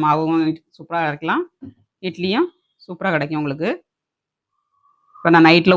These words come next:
ஊற போட்டு காலையில அரைச்சிருக்கேன், நைட்டு இட்லி வைக்கிறதுக்குங்க. ஒன்பது மணி ஆகுது, அரைச்சு முடிச்சாச்சு. நைட்டு இட்லியை வைக்கிறதுக்கு நம்மளுக்கு பக்குவமா இருக்கும்.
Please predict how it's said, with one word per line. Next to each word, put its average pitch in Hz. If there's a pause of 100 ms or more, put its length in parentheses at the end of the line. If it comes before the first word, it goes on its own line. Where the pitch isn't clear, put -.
ஊற 175
போட்டு 175 (1300)
காலையில 180
அரைச்சிருக்கேன், 170 (120)
நைட்டு 175
இட்லி 170
வைக்கிறதுக்குங்க. 147 (1040)
ஒன்பது 175
மணி 170
ஆகுது, 160
அரைச்சு 160
முடிச்சாச்சு. 160 (260)
நைட்டு 190
இட்லியை 185
வைக்கிறதுக்கு 180
நம்மளுக்கு 185
பக்குவமா 170
இருக்கும். 180